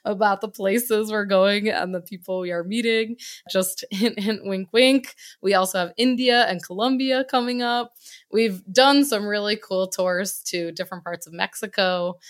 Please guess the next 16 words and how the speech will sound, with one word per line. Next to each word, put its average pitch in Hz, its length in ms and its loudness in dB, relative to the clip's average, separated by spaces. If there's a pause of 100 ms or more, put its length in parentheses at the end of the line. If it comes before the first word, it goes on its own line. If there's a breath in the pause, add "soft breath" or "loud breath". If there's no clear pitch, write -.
(220 loud breath)
and - 480 -6
different 190 280 -6
parts 165 240 -8
of 170 100 -14
Europe, 185 440 -2 (120)
and 170 440 -10 (360)
obviously, 170 400 -12
I - 80 -8
said 160 240 -10
Jordan 160 400 -8
and 160 80 -14
Morocco. 160 720 -10
We 202 100 -4
have 196 140 0
a - 20 -4
lot 170 320 -6